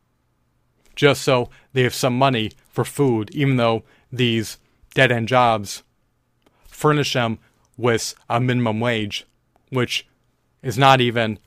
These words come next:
one-fourth of a subsistence wage for attaining the utmost lowest level basic needs relegated to Maslow's hierarchy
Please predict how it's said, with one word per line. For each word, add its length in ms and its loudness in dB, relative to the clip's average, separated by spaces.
one-fourth 680 -2
of 180 -8
a 260 -2
subsistence 680 -4
wage 480 -2
for 180 0
attaining 600 0
the 120 -2
utmost 440 -4
lowest 300 0
level 260 2
basic 360 -2
needs 340 -4
relegated 540 2
to 100 -6
Maslow's 500 -4
hierarchy 540 0